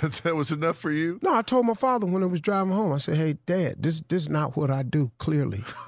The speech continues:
Speaker 2: <laughs> Clearly, this is not what I
Speaker 1: You
Speaker 2: do."
Speaker 1: gave it up.
Speaker 2: "So you ain't gonna be no fighter?" "Nah, did you, w-, were you there?"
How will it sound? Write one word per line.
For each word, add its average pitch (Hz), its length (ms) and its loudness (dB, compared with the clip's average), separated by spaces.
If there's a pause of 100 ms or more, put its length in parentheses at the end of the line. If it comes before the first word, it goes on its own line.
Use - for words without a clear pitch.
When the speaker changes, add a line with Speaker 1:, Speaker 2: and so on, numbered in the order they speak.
Speaker 2:
<laughs> - 320 -18
Clearly, 165 400 2
this - 240 -2
is - 140 -2
not 113 300 0
what - 120 0
I 101 120 0
Speaker 1:
You 156 100 0
Speaker 2:
do." 135 60 0
Speaker 1:
gave 139 220 2
it 123 120 0
up. 110 220 -2 (400)
Speaker 2:
"So - 140 -6
you 220 180 4
ain't 202 80 6
gonna 180 120 4
be 180 140 2
no 156 140 4
fighter?" 123 380 0 (560)
"Nah, 262 280 0
did 165 220 0
you, 208 80 2 (280)
w-, 180 260 0
were 202 80 6
you 208 200 2
there?" 277 300 0